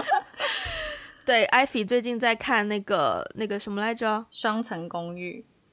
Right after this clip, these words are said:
Speaker 2: 对，我知道那个两个女孩的聊天记录，她们之前有一期，有，还是有两期节目也在，也，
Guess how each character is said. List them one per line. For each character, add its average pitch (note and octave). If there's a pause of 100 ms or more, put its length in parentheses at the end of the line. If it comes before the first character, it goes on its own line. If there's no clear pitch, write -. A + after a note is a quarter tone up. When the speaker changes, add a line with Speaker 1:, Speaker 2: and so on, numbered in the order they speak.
Speaker 2:
对， G#3
我 C4+
知 F4+
道 F#4
那 F4
个 A#3 (440)
两 A3+
个 D4+
女 A#3+
孩 G#3+
的 G#3+
聊 G3+
天 A3+
记 A3+
录， G#3
她 A#3
们 A3+
之 A3+
前 F#3+ (120)
有 G3+
一 G#3+
期， A#3
有， G#3
还 A3
是 A#3+
有 A3
两 G#3
期 A3
节 F#3+
目 G#3
也 F#3
在， G#3+
也， G3